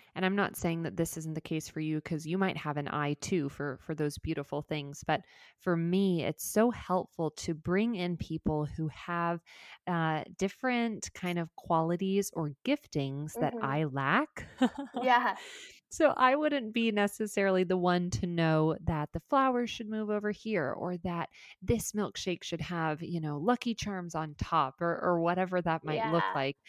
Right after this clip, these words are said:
Speaker 1: So I love what you're saying about bringing people in. Again, a-, and anyone I think who's listening, you know, if you're dreaming of something as crazy fun as a milkshake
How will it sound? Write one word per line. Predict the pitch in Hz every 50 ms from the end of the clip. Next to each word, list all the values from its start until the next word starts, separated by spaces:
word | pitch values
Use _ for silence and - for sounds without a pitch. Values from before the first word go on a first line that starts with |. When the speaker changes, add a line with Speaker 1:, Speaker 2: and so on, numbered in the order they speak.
| - - - - - - -
Speaker 1:
So | - - 208 202
I | 185 185
love | 180 185 185 185 190 202 214 214 202
what | 202 196 -
you're | - 175 170
saying | - - 170 165 165 170
about | 165 160 151 - -
bringing | - 185 202 208 220 220
people | - - 190 - 165 151 107
in. | 135 147 147 143 147 -
Again, | - 180 - 302 302 240 160 143 143 - - _ _
a-, | -
and | 208 196 - 185 196 190 - - _
anyone | - 254 285 302 277 202 156 143
I | 139 143 147
think | - 175 170 -
who's | 175 165 - -
listening, | 175 175 165 - - 156 151 151
you | 156 160
know, | 160 156
if | - 170 - 185
you're | 190 220 254
dreaming | 247 - - 196 190 190 208 208 185 165 156
of | 156 147
something | - - 165 160 160 - - 156 151 151 151 - - - - - - - -
as | 175 165 -
crazy | - - - - - 190 185 190 196 190 180 190 190 180 180 - - _ _
fun | - 175 165 160 156 156 156
as | - - 156 151
a | 156 156
milkshake | 160 165 185 220 220 - - - - 139 135 -